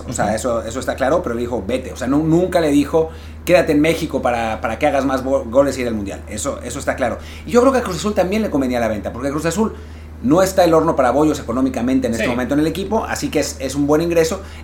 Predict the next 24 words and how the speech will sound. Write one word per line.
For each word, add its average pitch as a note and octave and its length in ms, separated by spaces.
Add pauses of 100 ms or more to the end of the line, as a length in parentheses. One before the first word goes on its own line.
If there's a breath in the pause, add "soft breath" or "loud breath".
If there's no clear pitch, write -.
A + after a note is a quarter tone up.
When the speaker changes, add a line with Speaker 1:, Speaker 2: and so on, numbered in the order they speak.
Speaker 1:
y B3 300 (400)
aunque D3+ 300
si D3+ 120
bien G3 220
es A3+ 80
cierto, E3 380
y C#3 80
esto D3+ 180
es C3+ 80
real, A#2 380 (360 loud breath)
que C#3 100
Santi E3 460
le B2 140
dijo C#3+ 160
a C#3+ 40
Cruz C#3 140
Azul D#3+ 160
que C#3 120
jamás C#3 400
se D#3 100
iba C#3 140
a C3+ 40
ir C#3 300 (200)
gratis C#3 560